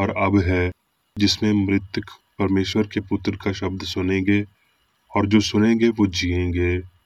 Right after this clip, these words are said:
क्योंकि जिस रीति से पिता अपने आप में जीवन रखता है, उसी रीति से उसने पुत्र को भी ये अधिकार दिया है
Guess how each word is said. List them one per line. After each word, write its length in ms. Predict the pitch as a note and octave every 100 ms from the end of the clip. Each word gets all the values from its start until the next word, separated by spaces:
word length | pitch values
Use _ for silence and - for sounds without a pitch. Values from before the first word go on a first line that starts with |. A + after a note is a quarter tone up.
| _ _ _ _ _ _ _
क्योंकि 260 | - G#2 A2+
जिस 300 | G#2 G#2 -
रीति 280 | G#2 G2+ A2+
से 160 | -
पिता 340 | G#2+ G2+ F2 G#2+
अपने 360 | - G#2+ G#2
आप 240 | G2+ G2 F#2
में 80 | G#2
जीवन 320 | F#2+ G2 F#2+
रखता 280 | F2 E2+ -
है, 320 | G2 F#2+ G#2 G#2 _ _ _ _ _ _ _ _ A#2
उसी 220 | - C3
रीति 340 | A#2 G#2 A#2+
से 180 | - A#2
उसने 300 | G2+ - G#2+
पुत्र 360 | G2+ G#2+ G#2 A2
को 160 | A2+
भी 200 | G2 G2+
ये 120 | G#2
अधिकार 500 | G2 G2+ F2+ G2 F#2+
दिया 340 | F#2 F2+ F#2 F2+
है 440 | F2+ G2 G2+ -